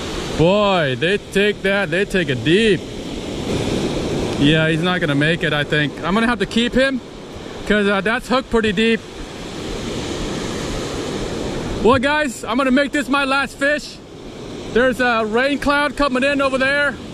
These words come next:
and I feel a couple drops already. It's my last fish. Unfortunately, he's kinda small,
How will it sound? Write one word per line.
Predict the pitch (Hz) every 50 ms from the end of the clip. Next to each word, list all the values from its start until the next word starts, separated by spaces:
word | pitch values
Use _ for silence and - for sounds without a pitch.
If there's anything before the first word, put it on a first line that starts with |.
| - - - - - - - - - - - - - - - - - - - - -
and | 190 208 226
I | 240 240
feel | - - 254 262 247 240
a |
couple | - - 269 262 254 247
drops | 196 214 233 247 262 262 262 254
already. | 233 247 262 269 277 285 277 240
It's | 202 180 - -
my | 208 226 240
last | 240 247 254 254 254 -
fish. | - 254 262 262 269 - - - - - - - - - - - -
Unfortunately, | 220 240 226 - - 262 262 269 262 262 247 240 233 226 226 247 254 262 226
he's | 202 220 226 - -
kinda | - 240 233 220 190
small, | - - - 226 233 240 247 254 262 269 247